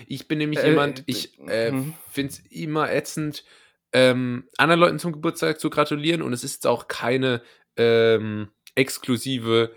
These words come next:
Speaker 1: ganz nett hier Beobachtung, ähm, zu sagen, dass es dann immer in diesen WhatsApp-Chat-Verläufen endet, wo man sich nur zweimal im Jahr schreibt und dann immer, ähm, einfach nur
Speaker 2: Ach
Speaker 1: sich
Speaker 2: so,
Speaker 1: gegenseitig
Speaker 2: ja.
Speaker 1: zum Geburtstag gratuliert. Ähm,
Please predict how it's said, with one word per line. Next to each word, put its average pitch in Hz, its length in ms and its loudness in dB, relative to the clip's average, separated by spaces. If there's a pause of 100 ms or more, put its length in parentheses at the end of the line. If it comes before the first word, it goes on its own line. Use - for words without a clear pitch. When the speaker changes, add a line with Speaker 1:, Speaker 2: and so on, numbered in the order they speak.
(100)
Speaker 1:
ganz 123 280 2
nett 147 160 4
hier 123 220 6
Beobachtung, 117 760 4 (460)
ähm, 113 560 4 (140)
zu 123 140 -2
sagen, 123 340 6
dass 120 120 2
es 123 100 -6
dann 123 140 4
immer 131 180 0
in 127 160 0
diesen 123 220 -4
WhatsApp-Chat-Verläufen 113 1040 2
endet, 113 260 -4
wo 117 80 -4
man 117 120 -2
sich 113 120 -10
nur 117 100 -4
zweimal 113 360 0
im 110 120 -4
Jahr 110 160 4
schreibt 117 440 4
und 110 140 -4
dann 110 120 0
immer, 113 340 -2 (400)
ähm, 107 540 4
einfach 110 200 0
nur 113 120 2
Speaker 2:
Ach 120 40 0
Speaker 1:
sich 113 80 -2
Speaker 2:
so, 135 80 4
Speaker 1:
gegenseitig 113 340 6
Speaker 2:
ja. 110 60 -4
Speaker 1:
zum 117 120 -2
Geburtstag 113 440 2
gratuliert. 113 440 2 (680)
Ähm, 123 640 6